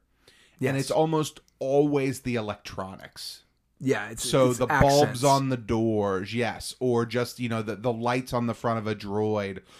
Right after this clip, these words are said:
Speaker 1: or as we'll talk about here in a moment, lightsabers, you know, that's where we're getting the color from. And what I love about it is, at first it's very subtle,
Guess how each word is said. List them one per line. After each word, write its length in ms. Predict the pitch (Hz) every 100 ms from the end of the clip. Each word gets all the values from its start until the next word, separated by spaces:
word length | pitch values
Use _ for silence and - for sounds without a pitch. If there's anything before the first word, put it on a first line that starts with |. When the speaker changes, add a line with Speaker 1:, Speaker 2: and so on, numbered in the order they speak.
| - -
Speaker 1:
or 340 | 110 110 107
as 160 | 104 98
we'll 80 | 98
talk 240 | 104 98
about 220 | 95 95
here 160 | 101 95
in 80 | 95
a 20 |
moment, 400 | 110 165 123 -
lightsabers, 760 | 135 143 - 107 87 - - 113
you 60 |
know, 180 | 104 104 - - -
that's 480 | 110 127 131 143 123
where 160 | 123
we're 160 | 120 117
getting 280 | 110 110 98
the 80 |
color 340 | 101 - 113 131
from. 380 | - 151 160 151
And 160 | 117
what 100 | 110
I 60 | 104
love 260 | 120 208
about 240 | 202 123 113
it 60 |
is, 180 | 107 104
at 100 | 113
first 360 | - - 285 135
it's 80 | 113
very 240 | 107 107
subtle, 480 | - 175 156 104